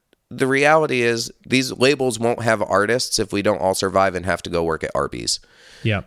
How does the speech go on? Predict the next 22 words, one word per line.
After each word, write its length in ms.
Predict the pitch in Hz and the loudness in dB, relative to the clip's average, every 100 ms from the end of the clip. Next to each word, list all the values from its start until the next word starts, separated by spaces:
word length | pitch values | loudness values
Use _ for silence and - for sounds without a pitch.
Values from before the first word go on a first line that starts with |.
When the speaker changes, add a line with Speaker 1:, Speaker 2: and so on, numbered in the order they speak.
| _ - | _ -4
Speaker 1:
It's 280 | 98 - | -4 -4
not 500 | 87 98 104 101 - | -4 0 2 2 -2
going 280 | 82 95 92 | -2 -2 -2
to 100 | 98 | -4
happen. 540 | 101 117 120 67 65 - | -2 -2 -2 -8 -10 -4
So 200 | - 92 | -2 0
right 320 | 98 113 92 | 2 0 0
now 220 | 107 104 | 0 0
we 160 | 92 90 | -2 -4
need 200 | 92 90 | -4 -4
to 60 | |
focus 400 | 85 90 90 95 | -4 -4 -2 -4
solely 380 | - 90 85 87 | -4 -2 -2 0
on 160 | 82 78 | -2 -2
ourselves, 500 | 76 - 107 104 92 | -2 0 0 0 -4
which 220 | 80 - | -6 -4
sounds 300 | 92 80 80 | -2 -4 -4
selfish, 720 | - 87 98 87 80 - - - - - _ - | -2 0 -2 -2 -4 -4 -10 -16 -20 -20 _ -2
but 140 | 92 | 0
I 140 | 90 | 0
just 180 | 92 90 | 0 -4
wanted, 560 | 90 87 90 87 82 | -2 0 0 -2 -6